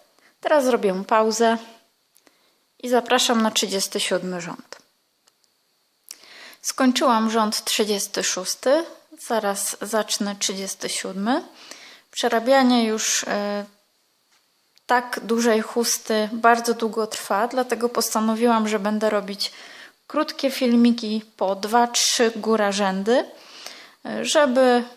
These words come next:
mogły się panie, mm, łatwo, mm, łatwo połapać, nie pogubić się, na którym rzędzie skończyły. Mm, tak po prostu będzie lepiej.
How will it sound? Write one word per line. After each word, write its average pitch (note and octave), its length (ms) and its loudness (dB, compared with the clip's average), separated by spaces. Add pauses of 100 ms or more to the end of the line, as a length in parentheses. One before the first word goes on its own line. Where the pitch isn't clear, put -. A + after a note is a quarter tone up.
(460)
mogły G#3+ 520 0
się G#3+ 300 0
panie, G#3 520 -2 (140)
mm, G3 640 -8
łatwo, G#3+ 560 2 (840)
mm, F#3+ 760 -8 (580)
łatwo A#3+ 360 2
połapać, A#3+ 600 2
nie A3+ 120 2
pogubić A3 640 0
się, A3 300 2 (760)
na A#3 100 2
którym A#3 400 2
rzędzie G#3 280 -2
skończyły. A#3 680 2 (960)
Mm, A#3 240 0
tak C#4 220 0
po B3 100 2
prostu A#3 360 -2
będzie G#3+ 320 0
lepiej. A#3 500 -4